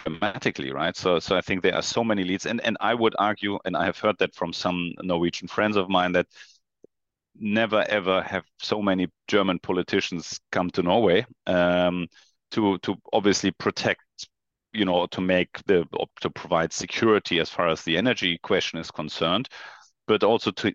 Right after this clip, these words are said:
to team up. And, and, um, I, I think it is, it is a, a natural link to, to, to be very close to someone who, who, um, like Norway, also have, in, in my view, quite comparable, um, kind of dynamics. Um,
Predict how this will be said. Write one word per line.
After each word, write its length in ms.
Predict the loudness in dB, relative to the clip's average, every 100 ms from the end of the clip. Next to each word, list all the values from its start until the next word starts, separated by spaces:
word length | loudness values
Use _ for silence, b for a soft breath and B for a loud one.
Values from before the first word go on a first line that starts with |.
| -2
to 120 | -4
team 240 | 0 2
up. 260 | 2 2 2
And, 240 | 0 0
and, 200 | 0 -2 -4 0
um, 400 | 2 4 0 -2
I, 160 | -2 -2
I 120 | -4
think 220 | -4 -4
it 100 | -2
is, 240 | 0 0 0 0
it 140 | -2
is 180 | 0 2
a, 240 | 4 4 0 _ _ _ _ _ _ _
a 100 | -6
natural 600 | -4 -2 -2 -2 0 2
link 380 | 2 2 0 -6 -8
to, 360 | -4 -2 0 -2 -6 -8
to, 160 | -10
to 140 | -8 -4
be 120 | -2
very 320 | 2 4 2
close 320 | 2 0 0
to 100 | -4
someone 420 | -4 -2 0 -2
who, 280 | -2 -4 -6 -8 b _ _
who, 320 | -2 0 2 0
um, 460 | 0 0 -2 -6 -8
like 260 | -2 0 0
Norway, 380 | 0 2 4 4
also 340 | 4 0 -2
have, 180 | -2 -2 -4 -8
in, 120 | -8 -4
in 120 | -2
my 220 | 2 2
view, 220 | 2 0 -2 B B _ -2
quite 240 | 2 2
comparable, 920 | 0 -4 -2 2 4 4 4 4 2 0
um, 520 | 0 0 -2 -8 -10 -12 -8
kind 180 | -4
of 120 | -2 0
dynamics. 600 | 0 2 0 -2 -6 -4
Um, 640 | 2 4 6 2 0 -4 -6